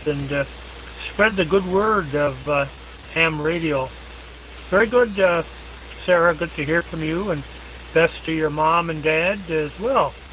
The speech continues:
And let's see, uh, what else have we got? Oh, we can, uh, move over to, uh, let's go to the state of Texas.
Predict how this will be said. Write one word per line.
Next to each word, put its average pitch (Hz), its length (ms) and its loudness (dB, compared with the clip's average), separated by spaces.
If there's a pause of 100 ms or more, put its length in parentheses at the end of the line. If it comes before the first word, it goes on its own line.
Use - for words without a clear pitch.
(240)
And 208 680 2
let's 190 160 0 (240)
see, 160 720 0
uh, 156 460 4 (500)
what 175 120 0
else 180 240 4
have 160 120 -2
we 151 140 -6
got? 151 320 0
Oh, 214 240 2
we 202 120 0
can, 196 320 -2
uh, 170 220 2 (640)
move 190 240 2
over 190 320 2
to, 175 600 0 (1200)
uh, 160 460 2
let's 214 200 0
go 311 140 6
to 302 80 4
the 254 120 0 (100)
state 226 220 4
of 185 80 -2 (360)
Texas. 196 360 0